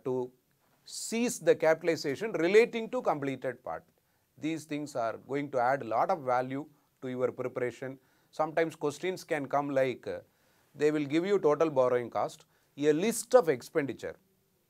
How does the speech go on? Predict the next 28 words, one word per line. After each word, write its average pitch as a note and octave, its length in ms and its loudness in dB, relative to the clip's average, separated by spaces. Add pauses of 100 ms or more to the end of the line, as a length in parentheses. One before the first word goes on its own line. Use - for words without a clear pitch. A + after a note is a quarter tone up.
(120)
like C#3 220 0
expenditure C#3 640 -2
on B2+ 180 -2
working A#2 380 -4
capital, G#2+ 360 -4
expenditure B2+ 640 -4
on A#2 160 -4
plant B2 300 -2
and B2 100 -6
machinery, G#2 440 -10 (220)
expenditure C#3 600 -2
on A#2 180 -6
vehicle, A#2+ 440 -6 (240)
expenditure C#3+ 720 -2
on, B2+ 240 -2 (400)
uh, C#3 200 -8
some E3 260 -2
other, D#3 280 4 (300)
uh, - 40 -20 (400)
construction D3+ 640 -4
work. A2 480 -6
Among F#3 340 0
all E3 420 8
that, C3+ 260 0 (1120)
the C3+ 340 4 (640)
proportion A#3 800 10
of G#3+ 220 4
interest G3+ 600 4